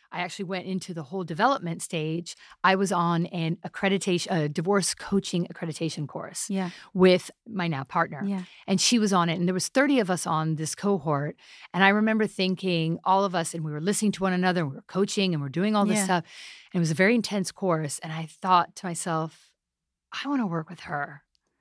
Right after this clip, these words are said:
Speaker 1: I like her."
Speaker 2: You just vibed it.
Speaker 1: I
Speaker 2: Yeah.
Speaker 1: vibed it. I knew something. It just felt right.
Speaker 2: Yeah, yeah, yeah.
Speaker 1: And I sent her, like, messages. I was like, "Hey, can we chat?" And, you know, we, s-, I told her about this crazy idea I had. And
Speaker 2: Yeah.
Speaker 1: she's like,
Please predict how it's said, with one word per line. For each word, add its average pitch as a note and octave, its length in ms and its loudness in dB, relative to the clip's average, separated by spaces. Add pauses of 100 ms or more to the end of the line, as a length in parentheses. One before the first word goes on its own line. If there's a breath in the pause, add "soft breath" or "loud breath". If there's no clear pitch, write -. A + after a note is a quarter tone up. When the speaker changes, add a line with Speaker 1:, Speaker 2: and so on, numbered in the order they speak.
(180)
Speaker 1:
I A#3+ 140 10
like E3+ 320 2
her." C#3 300 -4
Speaker 2:
You G#3 60 0
just F#3 180 -4
vibed E3+ 320 4
it. E3 180 -8
Speaker 1:
I A3 140 8
Speaker 2:
Yeah. F3 200 4
Speaker 1:
vibed G3 300 4
it. C#4 160 -12
I A3+ 160 2
knew A3+ 300 4
something. G3+ 360 0
It G#3 120 0
just - 200 -2 (120)
felt F#3 200 2
right. C#3 240 -8
Speaker 2:
Yeah, G#3 160 0
yeah, G#3 140 -2
yeah. F#3+ 320 0
Speaker 1:
And A#3+ 100 8
I D#4 60 6
sent A3 300 2
her, A3 180 4
like, F3 220 4
messages. F#3+ 500 -2
I G3 60 0
was F#3 100 -2
like, G#3+ 140 -6
"Hey, B3 240 4
can G#3 100 -6
we G3+ 80 0
chat?" G3+ 400 2
And, F3 220 -4 (280 loud breath)
you G#3 80 2
know, F3+ 120 4
we, G3 60 4
s-, - 140 -4
I F#3+ 60 0
told - 240 -8
her A#3 60 2
about G#3+ 160 -2
this - 180 -2
crazy G3+ 400 2
idea A3+ 340 4
I F#3+ 120 4
had. F#3+ 260 2
And F#3+ 80 2
Speaker 2:
Yeah. F#3 60 -4
Speaker 1:
she's F#3 120 -6
like, F3+ 160 0